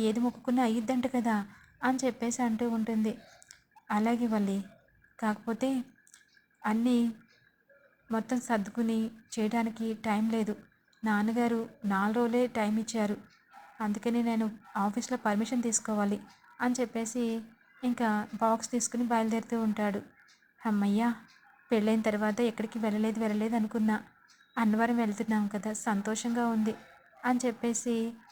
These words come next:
వెంటనే వాళ్ళ అమ్మ భద్రావతికి ఫోన్ చేస్తుంది. చేసి, "ఏంటే, ఏంటి, నిన్నటి నుంచి ఫోనే చేయలేదు, కోపం వచ్చింది అమ్మడు?" అని చెప్పేసి అంటుంది భద్రావతి.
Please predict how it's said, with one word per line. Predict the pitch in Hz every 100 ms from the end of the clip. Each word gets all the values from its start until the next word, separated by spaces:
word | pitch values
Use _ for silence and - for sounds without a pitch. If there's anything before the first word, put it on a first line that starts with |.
| -
వెంటనే | 220 226 226 233 240
వాళ్ళ | 226 214
అమ్మ | 208 220
భద్రావతికి | 202 190 226 220 214 214
ఫోన్ | - 254 240
చేస్తుంది. | 233 226 - 214 202 202 - - _ - - -
చేసి, | - 240 240 240 226 226 - - _ - 214
"ఏంటే, | 214 190 185 233 269 277 269 - _ _ _ _ _ -
ఏంటి, | 208 190 190 262 277 277 -
నిన్నటి | 226 226 220
నుంచి | 202 214
ఫోనే | 247 220 190
చేయలేదు, | 240 269 254 254 247 262 269
కోపం | - 196 175 233
వచ్చింది | 240 - 240
అమ్మడు?" | 269 254 269 277 294 320 - - _
అని | - 269
చెప్పేసి | 269 254 247 247
అంటుంది | 247 247 240
భద్రావతి. | 233 220 220 233 226 226